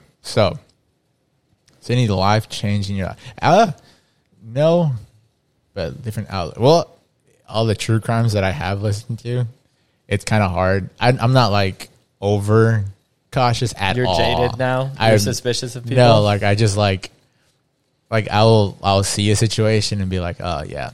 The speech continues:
Speaker 1: that's where they go and they're gonna get murdered," like, and that'll be it. And I just, like, I don't, like, I'm not overprotective. I'm not, like, I'm, I'm here, obviously, because, like, we don't know anybody here, really. Um, I mean,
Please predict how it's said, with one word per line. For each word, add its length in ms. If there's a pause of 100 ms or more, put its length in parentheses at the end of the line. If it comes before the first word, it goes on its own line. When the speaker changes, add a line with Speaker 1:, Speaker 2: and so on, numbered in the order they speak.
Speaker 1:
that's 300
where 280 (260)
they 140
go 280
and 140
they're 120
gonna 140
get 160
murdered," 340
like, 160
and 120
that'll 140
be 140
it. 220
And 180
I 100
just, 140
like, 220
I 120
don't, 200
like, 360 (340)
I'm 120
not 220
overprotective. 760
I'm 120
not, 260
like, 360 (280)
I'm, 240
I'm 100
here, 260
obviously, 460
because, 320
like, 300 (680)
we 140
don't 200
know 160
anybody 340
here, 260
really. 380 (460)
Um, 380
I 80
mean, 400